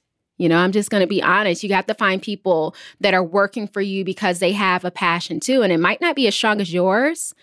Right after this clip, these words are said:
but they have a drive. And every last one of the ladies who work for me, they love working for women,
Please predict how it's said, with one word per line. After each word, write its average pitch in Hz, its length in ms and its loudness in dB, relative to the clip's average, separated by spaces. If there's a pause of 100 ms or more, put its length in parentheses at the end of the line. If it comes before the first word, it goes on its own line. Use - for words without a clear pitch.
(300)
but 226 180 0
they 208 140 2
have 226 200 2
a 214 60 0
drive. 180 840 -2 (300)
And 202 240 2 (160)
every 220 240 0
last 240 300 0
one 208 160 0
of 196 240 -2
the 214 100 -4
ladies 185 460 0
who 208 100 -4
work 175 300 0
for 196 140 -4
me, 156 460 0
they 190 140 4
love 175 400 2 (180)
working 180 420 -2
for 214 320 0
women, 180 440 0